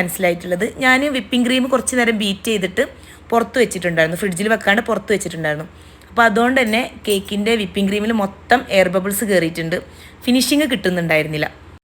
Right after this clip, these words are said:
അപ്പോൾ അങ്ങനെ ഫിനിഷിങ് കിട്ടാതെ എയർ ബബിൾസ് കയറിയിട്ടുണ്ടെങ്കിൽ എന്താണ് നമ്മൾ ചെയ്യേണ്ടതെന്നും കൂടി ഈ വീഡിയോയിൽ കാണിക്കുന്നുണ്ട്. ആവശ്യമുള്ളവർക്ക് ഉപകാരപ്പെട്ടോട്ടെ വെച്ചിട്ടാണ് കാണിക്കുന്നത്. അപ്പോൾ ദാ ഇത് കണ്ടില്ലേ, ആകെ എയർ ബബിൾസ് ആണ്, ഒരു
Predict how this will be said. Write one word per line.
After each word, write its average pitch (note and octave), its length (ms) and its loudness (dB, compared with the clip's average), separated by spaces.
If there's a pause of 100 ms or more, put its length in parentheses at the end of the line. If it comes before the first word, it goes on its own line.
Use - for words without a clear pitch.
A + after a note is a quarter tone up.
(440)
അപ്പോൾ D4+ 180 -2
അങ്ങനെ D4 280 -4
ഫിനിഷിങ് C4+ 480 -2
കിട്ടാതെ A#3+ 420 -2 (380)
എയർ G#3+ 220 0
ബബിൾസ് G#3+ 340 -2
കയറിയിട്ടുണ്ടെങ്കിൽ G3+ 680 0 (180)
എന്താണ് A3 500 2
നമ്മൾ G#3 160 -2 (120)
ചെയ്യേണ്ടതെന്നും F#3 520 0
കൂടി A3+ 220 0
ഈ - 100 0
വീഡിയോയിൽ F3 300 0 (100)
കാണിക്കുന്നുണ്ട്. E3 560 -4 (580)
ആവശ്യമുള്ളവർക്ക് A3+ 760 4
ഉപകാരപ്പെട്ടോട്ടെ G3+ 680 2
വെച്ചിട്ടാണ് F#3 420 -4
കാണിക്കുന്നത്. E3+ 400 -6 (600)
അപ്പോൾ G#3 200 -4
ദാ G3+ 80 6 (180)
ഇത് G3+ 140 -4
കണ്ടില്ലേ, E3+ 300 0 (340)
ആകെ A#3 260 4 (300)
എയർ F#3 180 2
ബബിൾസ് G3 340 -2
ആണ്, G3 180 0
ഒരു G#3 100 -2